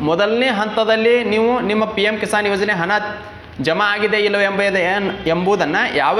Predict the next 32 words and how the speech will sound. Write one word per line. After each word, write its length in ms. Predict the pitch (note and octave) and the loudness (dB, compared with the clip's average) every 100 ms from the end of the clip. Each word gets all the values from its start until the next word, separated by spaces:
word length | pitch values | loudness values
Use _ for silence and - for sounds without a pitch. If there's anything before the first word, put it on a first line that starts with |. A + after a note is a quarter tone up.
| A3+ | 0
ರೀತಿಯಾಗಿ 320 | A3 A3 G#3+ G#3+ | 0 0 0 0
ತಿಳಿದುಕೊಳ್ಳುವುದಂತ 720 | F#3 G3+ G3+ G3+ G3+ G3 G3 F3 | 2 2 2 2 2 0 0 0
ನೋಡುವುದಾದ್ರೆ, 500 | E3+ F#3+ C#3+ D3+ A3 D4 - - - - G#3 | 2 2 0 0 0 -2 -8 -10 -12 -4 0
ಇದು 100 | B3 B3 | 0 0
ಪಿ 60 | G3+ | 0
ಎಂ 60 | G#3 | 0
ಕಿಸಾನ್ 260 | G#3 G#3 G#3 | 0 0 0
ರವರ 160 | G#3 G#3 F#3 | 0 2 2
ಅಧಿಕೃತ 300 | F#3 G#3 G#3 | 0 0 2
ವೆಬ್ಸೈಟ್ 360 | F#3+ E3+ - F#3+ F#3+ | 2 2 0 0 0
ಮೂಲಕ 200 | F#3+ F#3 G3+ | 0 0 0
ನೀವು 120 | G3 A3 G#3+ | 0 0 0
ನಿಮ್ಮ 140 | G3 G3+ | 0 0
ಸ್ಟೇಟಸನ್ನು 500 | G3 F3 G3 G3+ G#3 F3+ | 0 0 0 0 -2 -2
ಚೆಕ್ 160 | F#3+ G3 G3 | -2 0 0
ಮಾಡ್ಕೊಳ್ಳೋ 300 | F#3 F#3+ F#3+ | 0 0 0
ಮೂಲಕ 260 | F3 E3+ E3+ B3 D#4+ - - - - | 0 0 0 -2 -2 -6 -10 -10 -4
ನಿಮಗೆ 240 | F3+ G#3 C4 | 0 0 0
ಪಿ 80 | C4 G3 | 0 0
ಎಂ 60 | A3 | 0
ಕಿಸಾನ್ 280 | F#3+ G3+ G3+ G3 | -2 0 0 0
ಯೋಜನೆಯ 360 | F#3+ F#3+ F#3+ B3 D4+ - | 0 0 0 0 -2 -2
ಹಣ 120 | E3 G#3 D#3+ | 0 0 0
ಬಂದಿದೆ 380 | E3+ F#3+ F#3+ G#3+ F#3+ | 0 0 0 0 2
ಇಲ್ವ 160 | F3 F#3+ G3 | 2 2 2
ಎಂಬುದನ್ನ 360 | F#3 F#3 F3+ G#3 D4+ - | 2 0 2 0 -2 -2
ಚೆಕ್ 160 | F#3+ F#3+ F#3+ | -2 0 0
ಮಾಡ್ಕೋಬಹುದಾಗಿರ್ತೈತಿ. 800 | F3+ F3+ F3 F3 D#3 C#3+ C#3 A#3+ B3+ - - - - | 2 0 2 0 0 -2 -2 -2 -2 -8 -14 -14 -4
ಪ್ರತಿಯೊಬ್ಬರು 440 | E3+ E3+ G#3+ G3+ G#3 | -4 -2 -2 0 0
ಕೂಡ 100 | G3+ A#3 - | 0 0 0
ಈ 40 | G#3 G3+ | 0 0
ವೆಬ್ಸೈಟ್ 320 | - G3+ | 0 -2